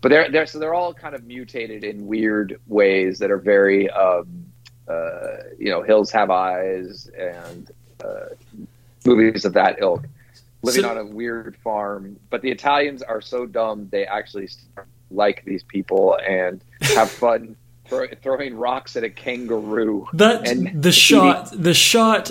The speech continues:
Speaker 2: of throwing a rock at a kangaroo, like, a thousand yards away <laughs>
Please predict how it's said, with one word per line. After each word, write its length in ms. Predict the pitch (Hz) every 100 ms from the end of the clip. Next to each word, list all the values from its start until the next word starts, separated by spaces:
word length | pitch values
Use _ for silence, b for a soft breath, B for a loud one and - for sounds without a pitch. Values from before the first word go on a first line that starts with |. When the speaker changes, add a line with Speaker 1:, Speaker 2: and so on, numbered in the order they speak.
| -
Speaker 2:
of 220 | 202 170 139
throwing 420 | 175 185 190 180
a 60 |
rock 420 | 156 156 156 143 -
at 140 | 156
a 60 | 147
kangaroo, 640 | 170 165 156 147 151 151
like, 440 | 135 131 170 170 165
a 80 | 151
thousand 640 | - 170 170 170 151 160
yards 380 | 147 147 147 139
away 200 | 143 147
<laughs> 640 | 214 208 202 285 269 -